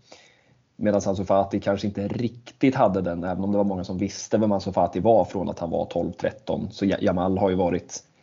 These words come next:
ja, men i princip en liksom Xavi Simons figur. Eh, han har ju varit oerhört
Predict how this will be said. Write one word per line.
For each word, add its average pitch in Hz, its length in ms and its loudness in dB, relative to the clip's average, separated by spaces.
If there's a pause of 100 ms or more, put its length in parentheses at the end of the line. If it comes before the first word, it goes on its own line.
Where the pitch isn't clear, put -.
ja, - 80 -2
men 98 100 2
i 98 60 0
princip 95 400 0
en 87 60 2
liksom 87 360 -2 (100)
Xavi 98 280 2
Simons 98 800 0 (420)
figur. 104 520 4 (380)
Eh, 82 460 -4
han 98 180 -2
har 87 60 0
ju 90 80 0
varit 87 240 -2
oerhört 98 640 0